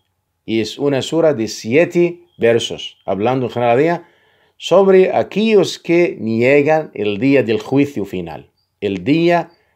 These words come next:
de la resurrección. Hermanos, hermanas, señoras y señores, los científicos dicen que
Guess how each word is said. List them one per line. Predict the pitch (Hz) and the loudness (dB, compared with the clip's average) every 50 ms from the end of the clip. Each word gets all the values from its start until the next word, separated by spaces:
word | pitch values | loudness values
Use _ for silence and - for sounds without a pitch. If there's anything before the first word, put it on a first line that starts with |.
| _ _ - | _ _ -20
de | 85 - 98 123 135 135 139 135 107 - | -10 -2 0 2 4 4 4 2 0 -4
la | 101 110 110 120 120 120 120 110 - _ _ _ - | -6 -2 0 2 2 2 2 -2 -6 _ _ _ -10
resurrección. | - - 117 123 127 127 123 - - 113 117 107 - - - 95 90 80 71 - _ _ _ _ _ _ _ _ _ _ _ _ _ _ _ _ _ _ _ _ _ _ _ _ _ _ _ _ _ _ _ _ _ | -6 -4 -2 0 0 -2 -2 -2 -2 0 0 -2 -2 -6 -10 -10 -10 -10 -10 -12 _ _ _ _ _ _ _ _ _ _ _ _ _ _ _ _ _ _ _ _ _ _ _ _ _ _ _ _ _ _ _ _ _
Hermanos, | - 120 127 165 214 247 254 220 - | -2 0 2 2 2 2 2 2 2
hermanas, | 202 156 147 160 180 180 185 170 180 | 0 0 2 2 2 2 2 0 0
señoras | - - 151 135 135 143 151 151 147 143 - | -2 -2 -2 0 2 4 4 4 4 2 0
y | 135 123 | -4 -6
señores, | - - 120 110 98 85 78 - - - - _ - | -6 -4 -4 -4 -4 -6 -8 -10 -14 -18 -20 _ -4
los | 120 127 123 - - | -4 -4 -4 -4 -8
científicos | - - 131 127 120 120 - - 214 214 - 185 - - 175 165 165 151 - - - - | -6 -2 0 0 0 0 2 2 2 2 2 -2 -2 2 2 2 2 2 -2 -8 -16 -18
dicen | 85 82 87 131 160 160 160 - 139 120 113 107 98 | -14 -4 -2 0 0 0 0 -2 -4 -2 -4 -4 -6
que | - - 139 135 139 139 139 139 - _ | -4 0 2 2 2 2 0 -2 -6 _